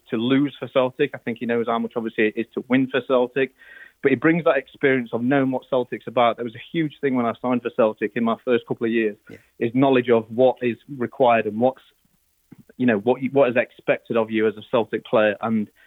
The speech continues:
Speaker 1: I think he, you know, there's no man in that dressing room that you would want there other than Neil Lennon. You know, everything, you know, he's the man that started this in the first place. So if there's any man to finish it and get to ten, then he's, he's the man. But certainly his backroom staff,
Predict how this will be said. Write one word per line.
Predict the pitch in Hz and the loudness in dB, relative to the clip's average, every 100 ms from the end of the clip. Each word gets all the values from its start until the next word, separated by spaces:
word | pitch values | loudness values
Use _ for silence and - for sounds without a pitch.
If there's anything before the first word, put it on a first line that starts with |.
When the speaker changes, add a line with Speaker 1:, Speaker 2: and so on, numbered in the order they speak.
| _ - _ - | _ -20 _ -8
Speaker 1:
I | 104 | -4
think | 135 127 - | 0 0 0
he, | 123 127 | -2 -2
you | 151 | 0
know, | 120 | 0
there's | 113 | 0
no | 135 160 123 - | 2 2 2 -2
man | 127 131 | -2 0
in | 117 110 | 0 -2
that | 113 | -4
dressing | 123 113 117 | -2 -2 -2
room | 117 110 | -2 -2
that | 113 107 _ _ _ _ _ _ _ | -2 -2 _ _ _ _ _ _ _
you | 123 | -4
would | 117 113 | -2 0
want | 127 123 117 | 2 0 2
there | 113 113 | 0 0
other | 113 | -4
than | 110 110 | -2 0
Neil | 110 107 | 0 0
Lennon. | 110 110 104 | 0 -2 -2
You | 113 | 0
know, | 107 | 2
everything, | 127 135 135 120 - | 2 0 -2 -4 -6
you | 139 | -4
know, | 117 | 2
he's | 139 156 | 4 4
the | 127 | 0
man | 123 | -2
that | 110 | -6
started | - 117 110 107 | -6 0 0 -2
this | 113 - | -12 -12
in | 107 | -14
the | |
first | - 110 101 | -6 -6 -6
place. | - 101 - | -4 -6 0
So | 110 107 - - _ _ | -2 -2 -8 -20 _ _
if | 107 | -2
there's | 127 | 2
any | 147 | 4
man | 139 131 | 4 2
to | - | 0
finish | 139 127 113 | -2 0 0
it | 127 | -2
and | 113 | 0
get | 120 - | -2 -4
to | _ | _
ten, | 117 110 | 0 0
then | 110 110 | 0 0
he's, | 120 113 | 0 -2
he's | 127 123 | -4 -4
the | 117 | -2
man. | 117 107 104 | -4 -6 -4
But | 117 - - | -4 -4 -6
certainly | - 139 127 120 107 _ - - _ _ - | 2 2 2 -4 -6 _ -20 -20 _ _ -6
his | 110 | -2
backroom | 143 135 127 120 - | -2 2 2 0 0
staff, | 120 120 | 0 0